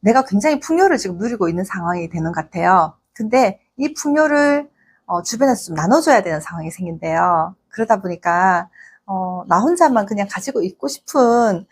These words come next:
어, 그런 부분들이 노출이 될 수 있는 것 같아요. 이렇게 만천하에, 음, 나의 재산이나 재물이 노출이 될 수 있는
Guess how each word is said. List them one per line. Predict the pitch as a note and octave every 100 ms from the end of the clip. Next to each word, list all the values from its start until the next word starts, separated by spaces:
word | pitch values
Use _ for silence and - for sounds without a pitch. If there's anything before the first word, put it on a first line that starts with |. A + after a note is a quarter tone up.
| - _
어, | G3+
그런 | G3+ C#4+
부분들이 | C#4 G#3+ G#3 F#3 F3
노출이 | B3+ D4 G4 B3
될 | F#3
수 | -
있는 | E3 - E3+
것 | E3
같아요. | E3+ _ G#3 F#3+ A3 F3+ D#3 - _
이렇게 | _ D#3
만천하에, | D#3+ F3+ G3+ D4+ C4+ F#3+ G3+ E4 - -
음, | F3 D#3+ F3+ _ -
나의 | F3+ A#3 G#3+
재산이나 | G3+ A3 G3+ F#3+ F3 D3+
재물이 | G3 G#3+ F3+ F#3+ A#3+ - _
노출이 | B3 D4+ - G#3
될 | D#3
수 | D#3 D#3
있는 | D#3+ D#3 D#3